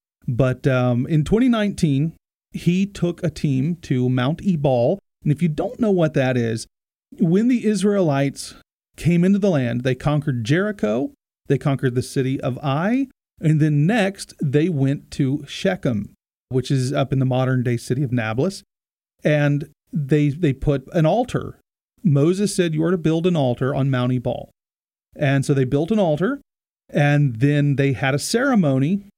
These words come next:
where half the tribes of Israel stood on Mount Ebal, half the tribes of Israel stood on Mount Gerizim, with Shechem in the middle. And in Shechem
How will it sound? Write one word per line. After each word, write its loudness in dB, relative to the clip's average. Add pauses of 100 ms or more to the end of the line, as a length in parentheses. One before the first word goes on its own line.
(320)
where 0
half -2
the 0
tribes 0
of -2
Israel 0
stood -2
on 2
Mount 0
Ebal, 0 (440)
half -2
the 0
tribes 0
of 0
Israel 0
stood -2
on 0
Mount -2
Gerizim, 2 (300)
with 0
Shechem -2 (180)
in 2
the 2
middle. 2 (360)
And 0
in 2
Shechem 0